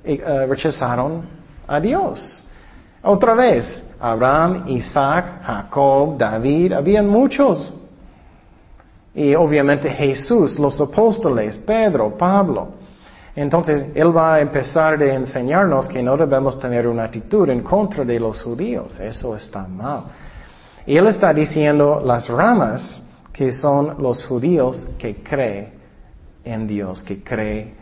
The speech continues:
en el Salvador. Entonces, el árbol significa los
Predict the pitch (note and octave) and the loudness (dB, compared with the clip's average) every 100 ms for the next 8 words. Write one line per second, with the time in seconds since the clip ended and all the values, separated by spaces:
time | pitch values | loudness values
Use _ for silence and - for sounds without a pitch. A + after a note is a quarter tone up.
0 | - - A2 G2+ G2 - F#2+ F2+ F#2 F#2+ | -20 -16 -12 -12 -12 -10 -10 -10 -10 -8
1 | F2 E2 - - - - C3 F3+ F#3 D3 | -8 -10 -16 -20 -16 -8 -2 0 2 2
2 | A#2 A2 A2+ D3+ G3 A3+ A#3+ - - - | 2 2 4 4 4 4 2 -2 -12 -18
3 | - - B2 C3+ C#3+ C3+ C3+ A#2+ A2+ G#2+ | -14 -8 -6 -4 -6 -2 0 2 0 -2